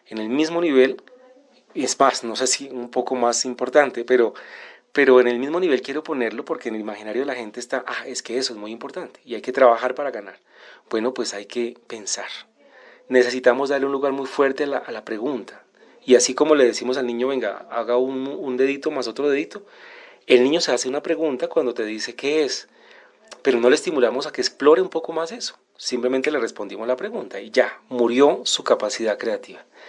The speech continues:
y, y crítica. Entonces, qué, qué interesante fuera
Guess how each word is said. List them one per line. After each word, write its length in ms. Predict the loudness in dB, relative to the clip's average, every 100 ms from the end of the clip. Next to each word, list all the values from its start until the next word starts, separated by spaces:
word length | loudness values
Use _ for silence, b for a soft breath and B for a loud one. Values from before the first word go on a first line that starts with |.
| B B B B B B
y, 180 | -6 -6 -16 -14
y 100 | -4
crítica. 460 | 0 0 0 -6
Entonces, 440 | -2 0 4 2 0
qué, 300 | 0 0 0
qué 100 | 0
interesante 480 | 2 2 0 -2
fuera 400 | -4 2 4 4